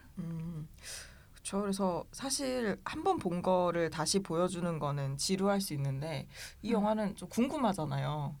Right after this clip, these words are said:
Speaker 2: 그렇죠.
Speaker 1: 그냥 봤던 거를 계속 본다는 느낌이 드는
Speaker 2: 음.
Speaker 1: 게 아니라, 아이카가 초반에 저런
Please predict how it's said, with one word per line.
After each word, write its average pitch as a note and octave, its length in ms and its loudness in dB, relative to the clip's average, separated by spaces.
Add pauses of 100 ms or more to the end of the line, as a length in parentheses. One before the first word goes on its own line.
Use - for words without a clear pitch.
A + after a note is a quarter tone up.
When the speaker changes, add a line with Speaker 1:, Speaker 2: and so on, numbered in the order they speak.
(120)
Speaker 2:
그렇죠. - 320 -10 (400)
Speaker 1:
그냥 G3 460 0 (200)
봤던 G#3 320 -2
거를 F#3+ 160 2
계속 F#3+ 260 2
본다는 F3+ 380 2
느낌이 E3 300 -4
드는 D#3+ 240 -2
Speaker 2:
음. E3+ 60 0
Speaker 1:
게 F#3 60 0
아니라, D3 500 2 (600)
아이카가 A3 920 2
초반에 G#3+ 680 2
저런 F#3+ 760 4